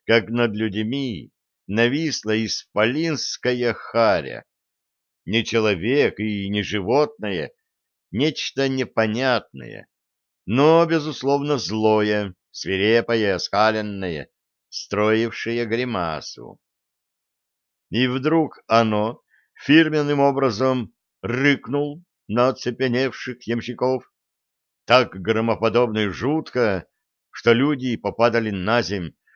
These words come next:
упали на корточки, прикрывая руками головы. Поручик поймал себя на том, что заслоняется поднятой ладонью, как будто это могло чем-то помочь.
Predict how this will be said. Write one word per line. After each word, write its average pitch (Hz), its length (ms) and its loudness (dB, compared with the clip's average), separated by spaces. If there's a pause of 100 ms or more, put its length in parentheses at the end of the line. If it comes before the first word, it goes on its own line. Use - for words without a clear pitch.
(120)
упали 120 360 2
на 110 160 0
корточки, 113 920 0 (340)
прикрывая 110 680 4
руками 104 440 -4
головы. 92 580 -2 (1200)
Поручик 143 480 2
поймал 135 360 2
себя 117 280 -2
на 113 140 -2
том, 131 480 -2 (240)
что 113 480 2
заслоняется 117 1080 -2
поднятой 101 560 -2
ладонью, 107 800 -2 (300)
как 101 200 -2
будто 123 300 -2
это 123 240 0
могло 120 300 0
чем-то 113 420 -6
помочь. 110 640 -4